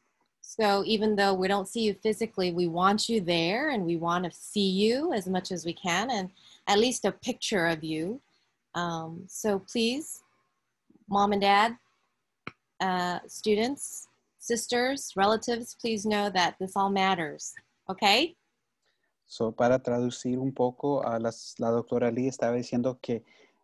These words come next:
Speaker 2: um, estamos empezando, um, este año muy diferente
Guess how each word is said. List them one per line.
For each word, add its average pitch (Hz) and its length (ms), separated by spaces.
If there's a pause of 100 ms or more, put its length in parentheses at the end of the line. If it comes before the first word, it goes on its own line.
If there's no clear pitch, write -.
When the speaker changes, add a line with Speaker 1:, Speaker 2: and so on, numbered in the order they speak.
(120)
Speaker 2:
um, 120 360 (260)
estamos 147 480
empezando, 156 840
um, 104 420 (280)
este 139 320
año 143 300
muy 143 200
diferente 156 840